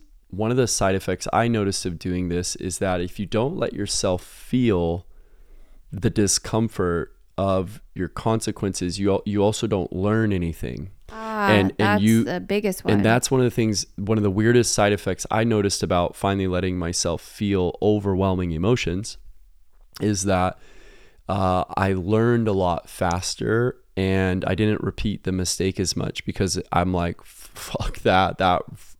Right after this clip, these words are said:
Speaker 1: hurt. I never wanna do that again." But if you skip your overwhelm,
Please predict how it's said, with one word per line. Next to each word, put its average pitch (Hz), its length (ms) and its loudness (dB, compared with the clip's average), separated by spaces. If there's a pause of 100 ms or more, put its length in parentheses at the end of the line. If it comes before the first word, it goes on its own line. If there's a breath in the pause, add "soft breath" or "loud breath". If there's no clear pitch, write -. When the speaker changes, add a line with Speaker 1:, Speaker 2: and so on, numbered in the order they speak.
(140)
Speaker 1:
hurt. 90 360 2
I 92 120 6
never 95 400 0
wanna 87 220 0
do 92 200 -4
that 85 180 -4
again." - 340 -6 (760 loud breath)
But 117 500 4
if 110 240 0
you 98 140 -2
skip - 540 2 (160)
your 101 320 4
overwhelm, 87 840 -2